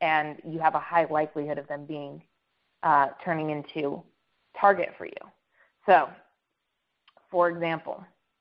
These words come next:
um, if you're Better Homes and Gardens, you wanna market to women, for the most part, from thirty to seventy-five who have an interest in home care, gardening, decor, and cooking. That's, that's the kind of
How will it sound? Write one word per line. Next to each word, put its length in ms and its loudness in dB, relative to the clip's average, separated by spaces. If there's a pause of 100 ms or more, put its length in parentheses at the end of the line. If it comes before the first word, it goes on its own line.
(560)
um, 400 4 (720)
if 200 2
you're 120 -2
Better 280 4
Homes 280 -4
and 120 -6
Gardens, 380 -2
you 60 -10
wanna 160 -6
market 500 -2
to 180 0
women, 640 -4
for 100 0
the 80 0
most 280 -2
part, 260 2 (440)
from 320 0
thirty 260 4
to 140 -6
seventy-five 680 2 (160)
who 80 -4
have 140 -2
an 80 -14
interest 360 -12
in 80 -16
home 280 -8
care, 160 -6
gardening, 440 0
decor, 380 -2
and 140 -10
cooking. 420 -16 (2250)
That's, 360 8 (200)
that's 320 0
the 60 -10
kind 220 0
of 60 -2